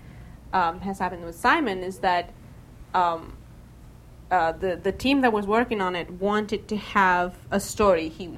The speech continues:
they were like, "What is the story of our game? How, how do we structure it?" And I was, I told them, "Look, the story is part of our objects.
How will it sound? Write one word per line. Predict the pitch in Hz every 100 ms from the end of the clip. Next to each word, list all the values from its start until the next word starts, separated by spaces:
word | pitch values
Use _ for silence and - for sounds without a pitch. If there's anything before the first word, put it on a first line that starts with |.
| -
they | 202
were | 190
like, | 175 160 - -
"What | 202
is | 226 190
the |
story | 190 - 202 170
of | 180
our | 170 170 170
game? | 175 156 -
How, | - 170 -
how | 185
do | 190
we | 185
structure | 185 - 190 190 190
it?" | 151 127 - - - -
And | 202
I | 190 180
was, | 185 185 -
I | 208 226
told | 226 226 202
them, | 196 196 185
"Look, | 208 185 - - - -
the | 233
story | - 262 302 285
is | 254 196 190 -
part | 220 208
of | 208 - -
our | 190 185 180 185 - - -
objects. | 196 190 - 110 - - -